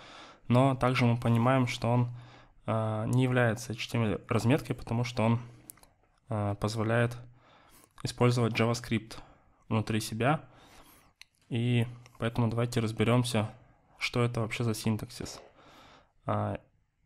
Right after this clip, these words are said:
J S X переводится как, а, расшифровывается как JavaScript X M L. То есть это такая, а, обертка над специальной, специальным методом,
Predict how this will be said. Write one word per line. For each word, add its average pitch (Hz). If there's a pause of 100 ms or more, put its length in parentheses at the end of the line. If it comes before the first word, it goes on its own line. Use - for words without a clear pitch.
(280)
J 117
S 117
X 185
переводится 135
как, 123 (240)
а, 113
расшифровывается 131
как 120 (440)
JavaScript 120
X -
M 117
L. 101 (580)
То -
есть 113
это 120
такая, 110 (680)
а, 107
обертка 117
над 117
специальной, 117 (300)
специальным 123
методом, 120